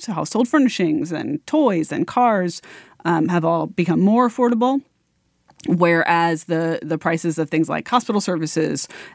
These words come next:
uh, college textbooks and tuition, medical services, those have all become much more expensive. And I, I think it's pretty clear to, to my mind that the thing that the things that have become more expensive have in common is that the government is highly involved in those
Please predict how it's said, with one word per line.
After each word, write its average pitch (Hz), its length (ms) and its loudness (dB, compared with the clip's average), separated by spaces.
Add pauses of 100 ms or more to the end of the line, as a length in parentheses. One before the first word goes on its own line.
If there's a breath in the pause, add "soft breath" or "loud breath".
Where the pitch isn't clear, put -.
uh, 156 520 2
college 180 640 2
textbooks 175 440 -2
and 175 80 2
tuition, 196 680 2 (320 loud breath)
medical 202 320 2
services, 165 640 -2 (240 loud breath)
those 190 240 4
have 180 80 0
all 170 160 4
become 170 400 0
much 165 300 -2 (240)
more 165 300 4
expensive. - 800 -2
And 175 220 2 (220)
I, 175 100 0 (140)
I 180 80 -2
think 320 180 2
it's 214 160 -4 (460)
pretty 214 180 2
clear 165 280 0
to, 151 280 -2 (120)
to 185 100 -2
my 285 180 4
mind 175 380 2
that 160 160 0 (340 soft breath)
the 175 60 -4
thing 214 180 4
that 185 140 0
the 190 80 0
things 214 180 2
that 190 80 -4
have 185 320 -4
become 196 220 2
more 170 120 2
expensive 220 360 -2
have 175 120 2
in 165 100 2
common 202 440 2
is 160 80 -4
that 165 160 -6
the 175 120 -4
government 185 420 0
is 156 80 -4
highly 208 600 0
involved 160 460 0
in 151 140 0
those 156 400 -4